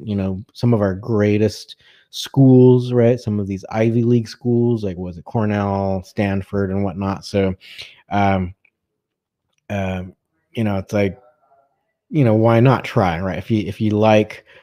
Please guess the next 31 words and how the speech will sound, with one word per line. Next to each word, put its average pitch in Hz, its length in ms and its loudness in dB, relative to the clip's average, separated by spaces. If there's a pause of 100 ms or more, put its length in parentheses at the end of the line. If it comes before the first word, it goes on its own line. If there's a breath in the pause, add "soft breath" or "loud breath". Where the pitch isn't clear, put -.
(140 soft breath)
grappling, 110 640 0
why 101 140 0
not 104 200 -2
try 95 440 -2
to 95 360 -6
get 98 200 -6
one 98 220 -4
of 95 100 -2
the, 90 440 -4 (160)
one 101 320 -6
of 95 100 -2
the, 90 440 -6 (520)
you 104 100 -8
know, 90 140 -6
one 101 180 -4
of 95 80 -2
the 95 100 -2
scholarships 98 680 -4
to 98 500 -2 (600 soft breath)
a 98 100 -4
great 104 280 -2
school? 127 520 2 (480)
Because, 104 640 -2 (520)
you 101 100 -4
know, 90 200 -6 (200)
hey, 101 240 0
why 95 180 -2
not, 92 340 -4
<laughs> - 0 -
right? 101 280 -4 (480 loud breath)
Um, 92 460 -2